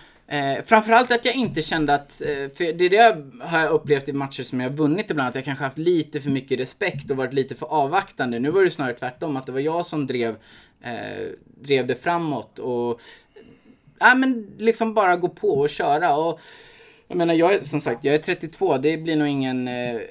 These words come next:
alltså inget U F C-bälte för mig, men det kan jag acceptera, men jag vill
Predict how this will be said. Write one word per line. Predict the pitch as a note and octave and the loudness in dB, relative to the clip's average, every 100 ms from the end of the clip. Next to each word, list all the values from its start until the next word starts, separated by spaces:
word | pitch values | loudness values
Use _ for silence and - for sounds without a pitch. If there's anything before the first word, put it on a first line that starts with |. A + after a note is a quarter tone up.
| D#2+ | -8
alltså | C3+ D3+ | -6 -6
inget | C#3 C3+ C3 | -4 -4 -2
U | C3+ | -4
F | B2+ | -2
C-bälte | C#3 B2+ A#2+ B2 | -4 -2 -4 -4
för | D#3 | -4
mig, | G3 B2 | -2 -2
men | A2 C#3 | 0 0
det | D#3+ | 0
kan | F3 G#3+ | 2 -2
jag | |
acceptera, | - C#3 - G#3 D3 | -2 -6 0 2 2
men | A#2 C3+ | 0 -2
jag | |
vill | C#3+ | -2